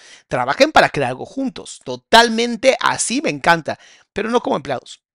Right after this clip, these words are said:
Como empleados, mm, mm, nunca funciona. Porque son diferentes instancias de relación.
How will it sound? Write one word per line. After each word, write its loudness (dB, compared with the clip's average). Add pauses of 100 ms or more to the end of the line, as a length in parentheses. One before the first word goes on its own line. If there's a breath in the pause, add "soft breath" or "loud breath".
(140)
Como -6
empleados, 0
mm, -16
mm, -18 (520)
nunca -8
funciona. -16 (440)
Porque -2
son -8
diferentes -6
instancias -6
de -10
relación. -14